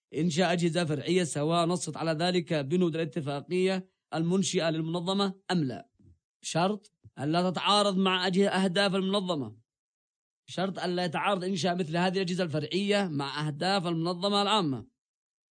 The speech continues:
كما أكدت ذلك محكمة العدل الدولية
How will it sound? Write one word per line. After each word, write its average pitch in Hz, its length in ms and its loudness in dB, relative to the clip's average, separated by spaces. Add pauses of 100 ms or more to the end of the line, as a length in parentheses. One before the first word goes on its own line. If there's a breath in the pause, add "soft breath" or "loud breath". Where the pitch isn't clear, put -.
(240)
كما 175 200 2
أكدت 185 500 0
ذلك 202 260 2
محكمة 196 340 0
العدل 180 200 -2
الدولية 190 600 -2